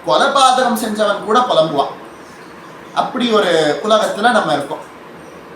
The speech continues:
இதை கேட்டதும் அபினவ வித்யா தீர்த்த சுவாமிகள் சிரிச்சார்.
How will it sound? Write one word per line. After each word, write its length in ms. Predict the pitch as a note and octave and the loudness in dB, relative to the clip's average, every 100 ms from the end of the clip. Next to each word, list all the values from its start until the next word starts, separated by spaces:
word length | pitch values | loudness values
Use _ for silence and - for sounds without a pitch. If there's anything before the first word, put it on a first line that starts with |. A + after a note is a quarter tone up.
| - - | -14 -10
இதை 180 | - F3 | -4 -2
கேட்டதும் 600 | F#3+ A3 C4 A3 - - - - - | 0 0 2 0 -2 -6 -10 -8 -2
அபினவ 420 | - C4+ C#4+ B3+ | 0 2 2 0
வித்யா 360 | - G#3 F#3 | 0 2 2
தீர்த்த 260 | F3 E3 D#3+ | 2 -6 -6
சுவாமிகள் 720 | - D3 C#3+ C#3+ G3 D3 - - | -2 -2 -2 -4 -4 -4 -4 -6
சிரிச்சார். 360 | F#3 - B2+ | -8 0 0